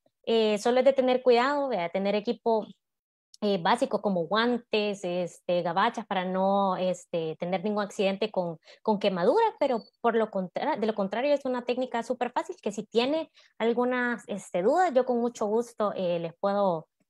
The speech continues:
ex-, me puedo extender más en la metodología más adelante o en un, en un comentario yo,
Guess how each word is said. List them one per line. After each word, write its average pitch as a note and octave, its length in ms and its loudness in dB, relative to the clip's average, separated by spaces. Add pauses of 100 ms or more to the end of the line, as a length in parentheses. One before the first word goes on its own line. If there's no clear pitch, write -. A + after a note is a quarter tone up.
ex-, G3+ 200 -4
me A3 140 0
puedo A#3+ 140 6
extender A#3 440 2
más A3 180 -2
en A#3 100 -2
la F#3 100 -4
metodología E3+ 680 -4
más G#3 200 -2
adelante C4 480 0
o A3 100 4
en G3+ 100 2
un, G#3+ 200 -2
en G#3 120 -2
un A3 160 -2
comentario F#3 560 -4
yo, E3+ 240 -4